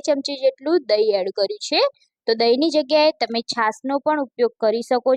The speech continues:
છો અથવા ખાટું છાશ હોય, ખાટું દહીં હોય,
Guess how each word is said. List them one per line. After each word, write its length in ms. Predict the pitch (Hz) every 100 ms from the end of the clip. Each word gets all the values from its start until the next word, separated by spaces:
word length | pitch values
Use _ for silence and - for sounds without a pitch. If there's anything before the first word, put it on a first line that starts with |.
| -
છો 100 | 330 427 226
અથવા 280 | - 226 269 -
ખાટું 420 | 240 220 - 269 285 -
છાશ 300 | 247 240 247
હોય, 140 | 269 -
ખાટું 320 | 214 - 226 208
દહીં 160 | 220 220
હોય, 180 | 262